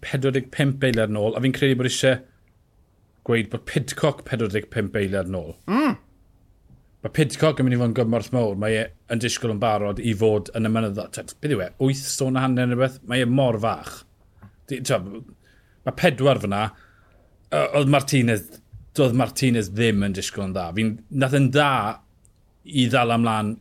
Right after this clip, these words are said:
Speaker 1: i pedwar deg pump eiliad, fi'n credu. Oedd e mewn Trafford yn gynnar iawn yn y ddringfa.
Speaker 2: I-, ie, fi, fi'n credu, t'mo, o fewn yr wythnos gynta, allan ni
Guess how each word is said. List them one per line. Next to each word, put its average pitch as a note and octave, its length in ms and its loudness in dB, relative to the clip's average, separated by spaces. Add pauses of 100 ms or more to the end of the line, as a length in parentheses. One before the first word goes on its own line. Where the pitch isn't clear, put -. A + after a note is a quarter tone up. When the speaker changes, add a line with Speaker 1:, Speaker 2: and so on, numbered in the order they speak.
Speaker 1:
i A2+ 120 0
pedwar G#2+ 240 0
deg G#2 120 -6
pump A2 240 -2
eiliad, F#2+ 320 -2
fi'n E2+ 80 -10
credu. F2 300 -10 (720)
Oedd A#2 160 2
e A#2+ 80 4
mewn B2 160 0
Trafford A#2 460 -4
yn F#2+ 180 -6
gynnar G#2 400 0
iawn G2+ 320 -2
yn F2+ 80 -8
y E2+ 80 -12
ddringfa. F2+ 340 -10 (720)
Speaker 2:
I-, F3+ 100 -16 (220)
ie, D#3+ 160 4 (120)
fi, F#3 200 -2
fi'n F#3 240 -6
credu, D#3 460 0 (500)
t'mo, A#2 240 -2 (160)
o A#2 160 -8
fewn C3+ 480 0
yr A#2 120 -6 (360)
wythnos C3+ 400 -6
gynta, A2+ 400 0
allan B2 320 -4
ni B2+ 80 -2